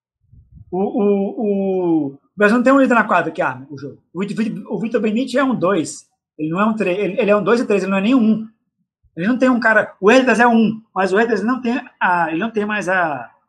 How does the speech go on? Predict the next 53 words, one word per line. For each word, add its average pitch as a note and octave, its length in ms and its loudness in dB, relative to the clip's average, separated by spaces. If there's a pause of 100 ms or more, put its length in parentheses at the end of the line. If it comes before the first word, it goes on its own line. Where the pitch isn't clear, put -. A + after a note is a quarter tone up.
(320)
a F3+ 140 0
capacidade F3+ 520 -4
física, A#3 580 -4
né, F#3+ 320 -8 (160)
pra F#3+ 100 -2
jogar, F#3+ 540 0 (140)
é, G#3+ 160 2
o A#3 160 -4 (140)
tempo G3+ 200 0
que - 60 -12
o - 20 -8
Brasil G3+ 200 2
precisa. G#3+ 500 -2 (580)
Entendeu? D3+ 240 -4
Então, G#3 120 0
assim, G#3 420 -2 (300)
o F#3 40 4
Iago G#3 160 4
Matheus A3 400 2
é A3+ 40 4
armador, G#3 460 2
ele, G3+ 120 2
ele, G3+ 400 0
ele F#3 180 -2
é F#3+ 120 6
um, G3+ 200 -2
mais A3+ 280 2
um A#3 160 -2
dois F#3 240 0
do A3+ 80 -6
que A#3+ 100 -6
um, F#3 300 -4 (300)
apesar G3+ 260 -2
de G3 80 -2
armar G3 240 2
também. F#3+ 340 -2 (220)
Então, A3 100 -8
assim, F#3+ 140 -4
a - 20 -6
gente F3+ 80 -6
não A#3 100 -4
tem B3 100 -2
um A#3+ 40 4
armador A3 240 0
que - 100 -8
pense F#3+ 200 -4
o E3 40 -8
jogo. D3 300 -8 (560)
A D#3+ 60 -10
gente E3 80 -12
precisa, G3+ 320 -2
a - 40 0
gente, F3+ 200 -8